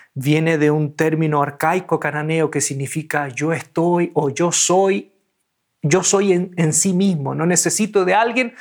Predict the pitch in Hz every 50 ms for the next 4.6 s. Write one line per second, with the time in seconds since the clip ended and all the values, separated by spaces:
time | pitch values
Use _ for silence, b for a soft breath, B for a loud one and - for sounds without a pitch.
0 | B B B B - 165 165 170 147 - - 214 208 180 147 131 - - 202 220
1 | 214 202 185 165 - - 190 185 202 196 160 147 147 - - - - 254 247 -
2 | - - 254 233 233 B B B B - - 226 226 220 214 202 - 208 180 -
3 | 185 185 190 196 202 185 180 160 - 175 185 180 185 170 160 165 175 175 170 147
4 | - - 131 139 139 135 127 123 123 - - -